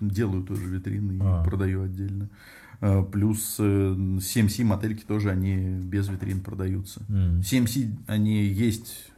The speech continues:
Speaker 1: витрины, которые делает само C M C. М, можно купить ее и поставить туда. Ну и ви-, витрин вообще их много кто производит. Они есть разного тоже качества, по
Speaker 2: Мгм.
Speaker 1: разной цене. Есть, э, какие-то пластиковые, там, я не знаю, за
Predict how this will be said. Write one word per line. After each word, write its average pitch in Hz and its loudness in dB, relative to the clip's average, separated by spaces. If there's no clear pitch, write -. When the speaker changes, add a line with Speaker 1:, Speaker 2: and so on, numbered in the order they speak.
Speaker 1:
витрины, 104 0
которые 95 -4
делает 95 -2
само 101 -2
C 98 -8
M - -6
C. 208 -6
М, 110 -2
можно 107 -4
купить 110 -10
ее 107 -4
и 151 -8
поставить 127 -10
туда. 113 -4
Ну 143 2
и 226 0
ви-, 117 0
витрин 127 -2
вообще 123 -4
их - -6
много 151 -4
кто 104 -4
производит. 107 -4
Они 101 0
есть 95 -2
разного 101 -2
тоже 95 -4
качества, 131 -6
по 92 0
Speaker 2:
Мгм. 92 4
Speaker 1:
разной 95 6
цене. 110 -4
Есть, 90 -10
э, 87 -10
какие-то - -20
пластиковые, 101 -4
там, 90 -10
я 90 -8
не 95 -8
знаю, 101 -6
за 101 -12